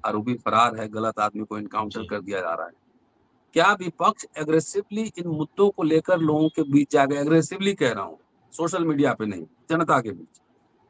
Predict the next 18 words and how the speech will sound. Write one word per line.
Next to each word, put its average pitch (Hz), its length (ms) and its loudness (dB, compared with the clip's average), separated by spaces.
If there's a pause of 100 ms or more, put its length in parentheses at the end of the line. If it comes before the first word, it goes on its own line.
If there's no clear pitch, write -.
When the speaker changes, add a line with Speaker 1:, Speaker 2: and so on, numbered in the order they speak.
(1500)
Speaker 2:
विपक्ष 160 460 -2
Speaker 1:
जी। 156 320 4
Speaker 2:
इन 170 100 0
मुद्दों 165 340 0
को 170 120 -2
लेके 135 320 2
जाएगा 101 580 -4 (720)
और, 147 240 4
अ, 147 120 -6 (380)
नहीं 135 300 2
जाता 151 300 2
है 156 100 2
तो 156 120 0
हम 143 200 -2
जैसे 135 280 2
लोग 143 220 0
मजबूर 127 380 -2
करेंगे। 80 420 -10